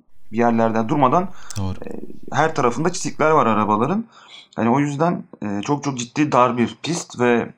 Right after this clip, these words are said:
Speaker 1: kaçabilecek bir yer yok, yapacak hiçbir şey yok. E,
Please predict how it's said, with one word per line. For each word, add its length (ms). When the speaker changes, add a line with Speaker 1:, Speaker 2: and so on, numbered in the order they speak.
Speaker 1:
kaçabilecek 560
bir 60
yer 120
yok, 180
yapacak 280
hiçbir 240
şey 240
yok. 280
E, 460